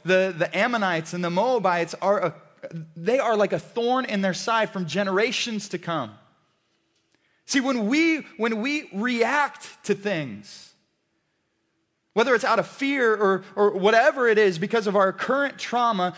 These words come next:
that's overshadowing everything else, when we react in that way to fear, it has impact for generation upon generation. Our passivity will have impacts on our children.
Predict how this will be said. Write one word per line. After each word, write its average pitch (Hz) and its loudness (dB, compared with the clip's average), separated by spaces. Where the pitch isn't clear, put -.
that's 190 0
overshadowing 233 2
everything 247 0
else, 160 -4
when 208 2
we 285 0
react 233 0
in 247 -4
that 254 -2
way 226 2
to 202 -2
fear, 196 -4
it 254 -2
has 214 0
impact 208 -6
for 214 -6
generation 214 -2
upon 202 -2
generation. 185 -2
Our 208 4
passivity 220 -4
will 220 6
have 220 2
impacts 202 -2
on 190 -2
our 185 0
children. 156 -6